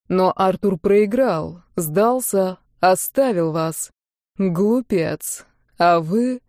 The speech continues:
вы будете со мной!» Непоколебимая уверенность Теодора в моем согласии пугала. Этот человек, нет, не человек, ледяной. То, что он сказал о моем муже,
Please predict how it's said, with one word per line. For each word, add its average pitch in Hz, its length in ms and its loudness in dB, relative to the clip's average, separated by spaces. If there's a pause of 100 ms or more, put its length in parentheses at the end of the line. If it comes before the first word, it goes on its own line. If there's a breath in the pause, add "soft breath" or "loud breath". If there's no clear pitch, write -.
(400)
вы 185 300 0
будете 185 380 -2
со 240 200 0
мной!» 175 540 -2 (920)
Непоколебимая 180 920 0
уверенность 180 520 0
Теодора 180 460 2
в 165 80 -6
моем 180 260 0
согласии 185 600 0
пугала. 170 640 -2 (460 soft breath)
Этот 190 320 -2
человек, 214 680 0 (600)
нет, 220 580 0
не 190 180 0
человек, 208 680 0
ледяной. 196 680 0 (460)
То, 294 160 2
что - 180 -2
он 185 140 0
сказал 185 440 2
о 185 40 2
моем 185 280 0
муже, 214 500 0